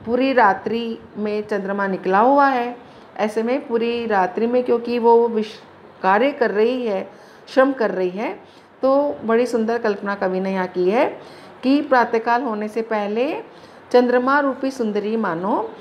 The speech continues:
अपना मुख अंधकार रूपी घूंघट में छुपा रही है। तो रात भर के परिश्रम के बाद में उसका मुख भी शोभाहीन हो गया है।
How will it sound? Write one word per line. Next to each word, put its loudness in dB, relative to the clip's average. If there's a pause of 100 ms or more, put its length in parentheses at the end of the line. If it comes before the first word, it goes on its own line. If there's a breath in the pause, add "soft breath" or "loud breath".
(300 loud breath)
अपना 0
मुख -4
अंधकार 0
रूपी -6
घूंघट -4
में -2 (440 loud breath)
छुपा 4
रही -2
है। -6 (540 loud breath)
तो 8
रात 4
भर -4
के -4
परिश्रम -4
के -4
बाद -2
में -2 (540 loud breath)
उसका 2
मुख 0
भी 0
शोभाहीन 0 (480)
हो 6
गया 0
है। -12